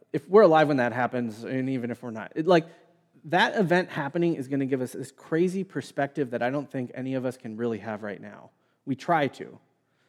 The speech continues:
It's like before and after covid. I was watching something the other day. I don't even remember what it was, but it was, like, a YouTube video of probably some guys reviewing guitar stuff,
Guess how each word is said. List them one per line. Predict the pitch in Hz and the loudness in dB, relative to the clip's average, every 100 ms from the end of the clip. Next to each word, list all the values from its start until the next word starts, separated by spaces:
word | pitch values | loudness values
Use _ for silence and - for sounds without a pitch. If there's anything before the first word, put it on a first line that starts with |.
| _ _ _ _ _ - | _ _ _ _ _ -18
It's | 135 | 2
like | 175 156 - _ _ | 4 4 -4 _ _
before | 139 - 151 147 | -8 -2 0 0
and | 131 | 0
after | 123 - 120 | -2 -2 -8
covid. | - 117 101 95 - _ _ _ _ _ _ _ _ _ | -8 -10 -10 -12 -16 _ _ _ _ _ _ _ _ _
I | 151 | 0
was | 139 | 2
watching | 165 180 190 143 | 2 2 -2 -4
something | 175 156 147 143 | -4 -4 -4 -6
the | 127 123 | -4 -4
other | 127 123 | -2 -4
day. | 113 107 113 127 _ - | -6 -6 -6 -12 _ -10
I | |
don't | 139 | -6
even | 127 | -6
remember | 117 113 | -6 -6
what | 107 | -8
it | |
was, | 98 101 - _ _ _ _ _ | -8 -14 -16 _ _ _ _ _
but | 139 | 0
it | 131 | 2
was, | |
like, | 131 123 | 0 -2
a | |
YouTube | 113 123 - 120 | -4 -4 -6 -8
video | 107 107 107 107 110 | -6 -4 -4 -4 -6
of | 110 | -10
probably | - 123 113 110 113 107 | -6 -2 0 0 0 -4
some | 104 120 110 | -6 -14 -14
guys | - 113 110 104 | -10 -8 -8 -12
reviewing | - 127 113 113 110 110 | -8 -6 -4 -6 -6 -8
guitar | 110 - 107 | -10 -8 -12
stuff, | 104 - - | -12 -16 -16